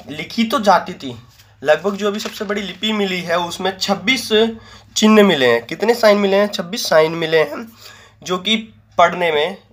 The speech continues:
कोई अभी तक पढ़ी नहीं गई, उसे पढ़ी नहीं गई अभी तक।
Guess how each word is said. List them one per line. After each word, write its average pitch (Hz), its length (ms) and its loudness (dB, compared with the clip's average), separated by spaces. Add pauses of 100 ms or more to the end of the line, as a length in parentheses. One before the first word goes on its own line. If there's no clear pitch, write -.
(160)
कोई 202 340 -8 (260)
अभी 151 180 2
तक 202 240 -6
पढ़ी 175 200 0
नहीं 160 180 -2
गई, 104 180 -4 (420)
उसे 233 220 4
पढ़ी 220 320 2 (300)
नहीं 175 300 0
गई 143 200 -2
अभी 127 180 -6
तक। 123 220 -6